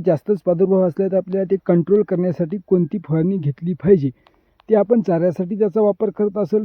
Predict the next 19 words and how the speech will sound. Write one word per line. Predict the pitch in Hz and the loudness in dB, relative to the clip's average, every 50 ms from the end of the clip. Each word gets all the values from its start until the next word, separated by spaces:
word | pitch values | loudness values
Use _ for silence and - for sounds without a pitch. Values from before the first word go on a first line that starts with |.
| 170 - | -4 -4
किंवा | 202 202 196 | -2 -2 -2
इतर | 185 160 - 202 185 | -2 -2 -4 -4 -4
उत्पन्न | 202 180 - _ 190 185 196 180 | -4 -6 -6 _ -2 -2 0 0
घेण्यासाठी | 143 156 165 160 - - - 127 165 | 0 2 0 0 0 -4 -6 -8 -8
सुद्धा | - - 170 165 156 | -8 -6 -6 -6 -6
त्याचा | 151 160 135 - 165 | -6 -8 -6 -4 -4
वापर | 156 139 - - 147 139 - | -4 -4 -6 -8 -10 -8 -6
करत | 170 165 180 190 | -6 -6 -4 -4
असेल | 202 160 - 147 135 - _ _ _ _ _ _ - | -4 -4 -4 -8 -10 -12 _ _ _ _ _ _ -4
तर | 202 | 0
मित्रांनो, | 208 226 202 226 226 226 233 | 0 2 2 4 2 4 2
आपल्याला | 214 196 - 214 233 226 220 202 180 | 2 0 0 0 2 2 4 4 4
अळीचा | 185 190 202 175 220 208 | 2 2 2 2 0 0
बंदोबस्त | 180 190 185 185 180 190 190 147 - | 2 0 0 0 0 -2 -4 -4 -4
लावणे | 190 175 170 175 165 | -2 0 0 0 0
हे | 147 185 196 233 - _ _ _ _ _ _ - | 0 0 -2 -6 -12 _ _ _ _ _ _ -2
फार | - 156 175 202 | 0 2 2 2
गरजेचं | 175 165 175 165 147 147 156 143 147 135 | 4 4 4 4 4 0 -2 -2 -2 -4
आहे. | 113 120 | -4 -6